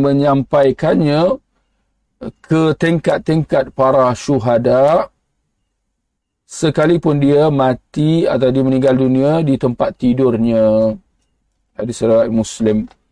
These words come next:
Kemudian hadis lima puluh sembilan, Al-Khamis an Abi Hurairah radhiyallahu anhu qala, qala Rasulullah sallallahu alaihi wasallam,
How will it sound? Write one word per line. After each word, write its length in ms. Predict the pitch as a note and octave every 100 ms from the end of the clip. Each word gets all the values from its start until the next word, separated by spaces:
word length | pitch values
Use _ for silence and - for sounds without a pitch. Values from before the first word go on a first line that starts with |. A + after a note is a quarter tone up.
| _ _ _ _ _ _
Kemudian 220 | - C#3+ C3
hadis 240 | D3 D3 D3+
lima 260 | D3 D3
puluh 160 | C#3 C#3
sembilan, 560 | - - D3 F3+ E3
Al-Khamis 720 | D3+ D3 - E3+ F3 C#3+ C#3 C3
an 160 | C#3+
Abi 240 | D3 D3 C3+
Hurairah 440 | D#3 E3+ D3 C3+ - _ _ _ _
radhiyallahu 560 | - D3 D3 C3+ C#3 B2+
anhu 320 | A#2+ C3+ C3 A#2
qala, 240 | C#3+ C#3
qala 240 | C3 C#3 B2
Rasulullah 480 | B2+ - B2 B2+
sallallahu 340 | A#2 B2+ A#2 G#2+
alaihi 100 | A2+
wasallam, 300 | D3+ C#3 G#2+